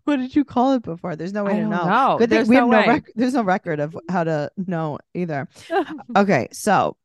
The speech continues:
Speaker 1: uh, she said that she gets sick when she eats. She's like, "No wonder I get sick when I eat meat there." How many times would it take you to get sick after you ate meat in the D R to stop eating meat in the D R?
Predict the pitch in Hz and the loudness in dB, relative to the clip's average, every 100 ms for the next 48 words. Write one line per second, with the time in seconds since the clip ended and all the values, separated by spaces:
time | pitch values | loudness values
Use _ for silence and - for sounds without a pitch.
0 | _ _ _ _ _ - 170 160 147 139 | _ _ _ _ _ 0 2 4 4 2
1 | 120 - _ _ _ _ _ _ _ _ | -2 -8 _ _ _ _ _ _ _ _
2 | _ _ - - 269 330 - 247 202 185 | _ _ -16 -10 -4 -4 -2 -2 0 0
3 | 180 - - 226 214 - - 208 - 170 | 0 -2 -8 -8 -8 -10 -10 -8 -6 -8
4 | - 147 147 233 254 269 302 302 320 349 | -8 -10 -10 -8 -8 -8 -8 -6 -4 -4
5 | 370 330 233 175 - 160 151 147 117 98 | -2 -2 -2 -6 -10 -10 -8 -10 -10 -12
6 | 131 - 113 98 - - 233 359 415 202 | -14 -10 -8 -8 -10 -10 -8 -10 -10 -8
7 | 151 92 180 165 160 - 160 - 139 131 | -8 -10 -10 -10 -8 -8 -10 -8 -10 -10
8 | 139 - 139 147 - 139 - 170 156 139 | -12 -8 -10 -10 -10 -10 -8 -6 -6 -6
9 | 151 131 160 143 139 123 120 123 143 131 | -10 -12 -12 -10 -6 -6 -6 -8 -8 -8
10 | 131 127 123 110 117 117 85 69 | -10 -10 -12 -12 -12 -12 -12 -14